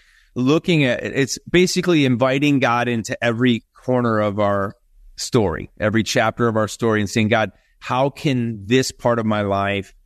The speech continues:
give you glory?" Right? And I loved writing it. It's, so it's a very interactive thing. Each day has, uh, selective scripture. It's got calls to action. It's got journaling opportunities,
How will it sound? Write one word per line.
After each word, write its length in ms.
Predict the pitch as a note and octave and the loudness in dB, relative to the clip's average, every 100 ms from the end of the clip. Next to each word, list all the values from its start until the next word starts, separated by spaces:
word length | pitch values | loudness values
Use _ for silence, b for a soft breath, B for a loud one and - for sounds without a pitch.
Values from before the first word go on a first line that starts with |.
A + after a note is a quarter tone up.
| _ _ - | _ _ 0
give 180 | A#2+ G2+ | 2 4
you 160 | G#2+ | 4
glory?" 460 | F2+ F#2 A#1 G1+ - - - | 4 2 0 -2 -8 -14 -6
Right? 320 | F#2+ G2 G#2+ - | 0 2 0 -4
And 400 | A2 G#2+ G#2+ G#2 - _ - _ - | -4 -2 -2 -4 -8 _ -20 _ -4
I 140 | C#3 | -2
loved 400 | C3 C3+ C#3 A#2+ | 0 2 2 0
writing 460 | A2+ A2+ A#2+ A2+ G2+ | 0 0 0 0 -4
it. 240 | D#2+ C2 | -6 -10
It's, 240 | - G2+ - | -10 -10 -6
so 160 | - | -2
it's 140 | A#2+ B2 | 0 0
a 20 | |
very 280 | A#2 C#3+ C#3 | 2 2 2
interactive 680 | C3+ B2 A2+ A#2+ - C3 | 2 0 0 -2 -4 -4
thing. 340 | - C3 B2+ B2+ | -2 0 2 2
Each 240 | A#2+ A#2 | 2 0
day 240 | - A#2 A2 | -2 0 2
has, 400 | A2+ G#2+ - - _ - | 2 0 -4 -18 _ -4
uh, 260 | G2 F#2 F2+ | 0 0 -2
selective 600 | - A#2+ A2+ A2+ G2 - | -4 0 0 0 -4 -6
scripture. 720 | - D3+ - C#3+ C3+ B2 G#2 | -2 -2 0 0 2 2 0
It's 180 | F2+ - | -2 0
got 220 | F2+ - | 0 0
calls 320 | A#2 A2 G#2 | 0 -2 -2
to 120 | - | -4
action. 400 | G2+ G#2+ - A2 | -2 -2 -4 -4
It's 140 | G2 - | -4 -2
got 220 | F#2 F#2+ | -4 -4
journaling 580 | G#2+ G#2 A2 A2 G#2+ G#2 | -4 0 0 0 2 0
opportunities, 840 | G2+ G#2 - G#2+ G2+ G2+ G2+ | 0 -4 -6 -4 -2 -2 -2